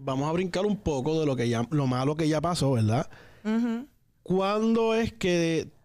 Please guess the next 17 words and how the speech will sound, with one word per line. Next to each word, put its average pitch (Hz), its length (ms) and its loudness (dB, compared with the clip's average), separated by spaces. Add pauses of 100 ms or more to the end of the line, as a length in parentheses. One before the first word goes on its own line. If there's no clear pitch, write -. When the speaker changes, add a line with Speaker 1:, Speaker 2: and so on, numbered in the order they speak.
Speaker 1:
tú 185 420 2
dices, 160 520 0
"No, 143 520 0 (320)
ya, 135 480 -6 (380)
yo 143 120 0
voy 147 120 2
a 151 80 -2
cambiar 165 340 0
y 180 40 0
voy 151 140 2
a - 20 0
hacer 131 180 0
esto"? 113 380 -4 (840)
Speaker 2:
Bueno, 196 340 -2
cuando 175 280 0
ya, 165 600 -2
ya 165 440 -2